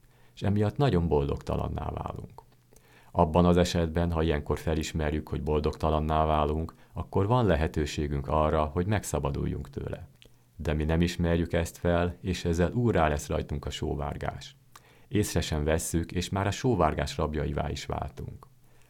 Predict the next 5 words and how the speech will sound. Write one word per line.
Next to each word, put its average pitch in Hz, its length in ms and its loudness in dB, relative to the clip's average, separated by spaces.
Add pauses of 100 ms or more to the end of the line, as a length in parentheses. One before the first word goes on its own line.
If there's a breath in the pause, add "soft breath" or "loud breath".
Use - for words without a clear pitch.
(240 soft breath)
Amikor 90 340 6
elkezdjük 95 480 4
szemlélni 85 480 2
az 78 120 -2
érzéseket, 78 840 -2